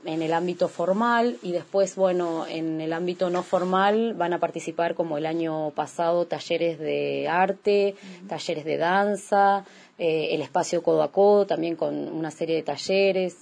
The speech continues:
Speaker 1: taller de escritura, taller de ju-, matemática con juegos,
Speaker 2: Ujú.
Speaker 1: ajedrez. Eh, también están invitadas las artesanas locales,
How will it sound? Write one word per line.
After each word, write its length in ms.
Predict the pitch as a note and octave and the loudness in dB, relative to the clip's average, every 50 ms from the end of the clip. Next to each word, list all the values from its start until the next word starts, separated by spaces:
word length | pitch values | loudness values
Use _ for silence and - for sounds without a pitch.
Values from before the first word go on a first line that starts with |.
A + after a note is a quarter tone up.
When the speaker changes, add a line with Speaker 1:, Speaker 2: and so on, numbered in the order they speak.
| _ - | _ -12
Speaker 1:
taller 240 | - C#3 - D#3 D3 | -12 -10 -10 -10 -10
de 60 | D3 D3 | -10 -10
escritura, 800 | - - - D3+ - - F#3 F#3 F#3 F3+ F#3 F3+ F3 F3 E3+ E3 | -12 -12 -14 -14 -10 -6 -4 -2 0 0 0 2 2 2 0 0
taller 400 | - D#3 D3 - - E3 D#3 D3+ | -2 -6 -8 -4 -6 -6 -4 -4
de 220 | D#3 D3+ D3 C#3+ | -4 -4 -4 -4
ju-, 160 | C#3 - - - | -6 -8 -10 -8
matemática 560 | D#3 D#3 D3 - D#3 D#3+ D3+ D#3 D3+ D3+ C#3+ | -8 -8 -6 -6 -6 -6 -6 -4 -4 -6 -4
con 160 | - C#3+ D3+ | -4 -6 -8
juegos, 720 | - - - F#3 F#3+ F#3 F#3 F#3 F3+ F3 F3+ F3 E3+ E3+ | -6 -2 2 4 4 4 4 4 2 2 2 2 0 -2
Speaker 2:
Ujú. 80 | F#3+ F3+ - | -6 -12 -14
Speaker 1:
ajedrez. 760 | - - - F3 D#3 D3+ E3+ E3+ F#3 F#3+ F#3+ F#3+ F#3+ F#3 - _ - - - - - - - _ _ _ - | -14 -14 -8 -6 -4 -2 -2 0 2 2 2 2 0 -2 -6 _ -20 -20 -20 -20 -20 -20 -20 _ _ _ -6
Eh, 560 | E3 D#3+ D#3 D3+ D3+ D3 D3 D3 D3 D3 D3 | -4 -4 -2 -2 -4 -4 -4 -4 -4 -6 -4
también 280 | - E3+ D#3 E3+ F3+ F#3 | -4 -4 -2 0 0 -2
están 240 | F3 - F3 E3+ F3 | -2 -2 -2 -2 -2
invitadas 320 | E3 D#3 - E3+ D#3+ D#3+ | -4 -2 -2 -2 -2 -2
las 100 | E3 D#3 | -2 -4
artesanas 480 | E3 E3 - D3 - - D#3 D3+ D3 C#3 | -6 -8 -8 -10 -8 -8 -8 -8 -6 -6
locales, 920 | D#3 D3 - - F#3+ G3+ G3+ G#3 G3+ G3+ G3+ G3+ G3 G3 G3 G3+ G3 - | -6 -6 0 2 4 6 8 6 6 6 4 2 2 2 2 0 -2 -4